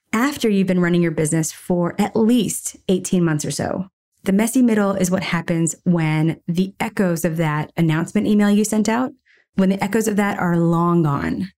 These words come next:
when you're not on everyone's radar anymore. It's when you've gone through that first wave of word of mouth clients and you're wondering what to do next. The messy middle is when it's not just about getting any clients anymore. It's now about getting the right clients. And it's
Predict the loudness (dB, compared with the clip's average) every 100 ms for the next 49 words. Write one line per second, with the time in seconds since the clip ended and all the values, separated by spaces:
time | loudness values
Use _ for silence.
0 | _ -2 2 4 2 2 0 0 0 2
1 | 2 2 0 0 0 0 0 -2 -4 -10
2 | -16 _ -6 -2 2 2 2 0 0 0
3 | 0 0 0 2 0 -4 -4 -2 -2 0
4 | 0 0 0 0 0 0 -2 -4 -6 -2
5 | 0 2 0 -2 -8 -2 0 2 0 0
6 | 0 2 2 2 2 0 0 0 2 0
7 | -6 -12 -14 _ _ -2 2 2 2 2
8 | 4 2 0 0 -2 0 2 2 0 -2
9 | -4 -2 -2 -2 -2 -2 -2 -2 0 0
10 | 0 0 0 0 -2 0 0 0 0 0
11 | -2 -6 -8 _ -6 0 0 2 0 0
12 | -2 -2 -2 0 0 -2 -4 0 0 -2
13 | -4 -6 -6 -8 -10 -14 -16 -20 -20 -20
14 | -20 _ -2 0 0 -6 -14